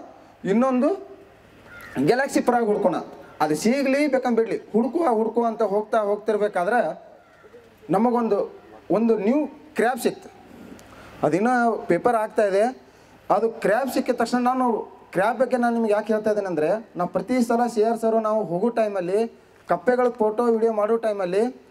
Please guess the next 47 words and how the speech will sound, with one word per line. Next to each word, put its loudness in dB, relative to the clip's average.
ಸಿ 2
ಆರ್ 2
ಸರ್ಗೆ 2
ನಾನು, 2
"ಸರ್ 0
ಇಲ್ಲೊಂದು -2
ಕ್ರ್ಯಾಬ್ 0
ಇದೆ 0
ರೀ, 2
ಅದು -2
photo 0
ಮಾಡಿದ್ದೇನೆ -2
ರೀ" 2
ಅಂದ್ಕೊಳ್ಳಿ, -2
"ಸರ್ 2
ನಾ 4
ಎಲ್ಲಿ 2
ಹೋಗ್ತಾನಲ್ಲ 0
ಬರೀ 0
ಕ್ರ್ಯಾಬ -2
ಸಿಗ್ತಾವಲ್ಲ" 0
ಅಂತ 0
ನಾ 0
ಹೇಳಿದೆ. 0
ಅವಾಗ 2
ಅವ್ರು 0
ಅಂದ್ರೆ, -4
"ನೋಡ್ರಿ 0
ನಿಮಗೆ 0
ಇದರಿಂದ 0
ನಿಮಗೆ -4
ಭವಿಷ್ಯ 0
ಆಗ್ಬೋದು 0
ಏನೋ" 2
ತಂದಿದ್ರು. -2
ಆ 0
ದೇವ್ರ 0
ಆಶೀರ್ವಾದನೋ 0
ಅವ್ರ 0
ಆಶೀರ್ವಾದನೋ -2
ಗೊತ್ತಿಲ್ಲ, -2
ಅದು -2
ನಿಜವಾಗ್ಲೂ 0
ಅದು -2
ನಿಜ -2
ಆಗಿ 0
ಹೋಯ್ತು. -2